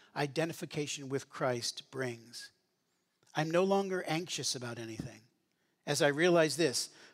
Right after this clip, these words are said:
for he I know is able to carry out his will,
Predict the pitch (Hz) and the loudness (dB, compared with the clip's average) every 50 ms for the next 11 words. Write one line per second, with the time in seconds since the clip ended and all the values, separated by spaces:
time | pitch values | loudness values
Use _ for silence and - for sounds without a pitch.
0 | _ - - 151 135 - - 202 208 208 190 175 175 165 147 147 147 143 143 135 | _ -10 -6 -6 -6 -4 -2 0 4 6 6 6 6 4 4 4 6 6 6 4
1 | - - - 156 160 160 151 156 - 147 139 - - 156 156 156 156 143 139 139 | 2 -2 2 2 2 4 4 2 0 -2 -6 -4 -2 0 2 4 4 4 4 2
2 | 143 139 - 151 156 151 135 135 127 135 147 143 131 113 107 104 101 | 0 -2 -4 -4 -2 -2 -2 -6 0 4 6 6 6 4 0 -8 -14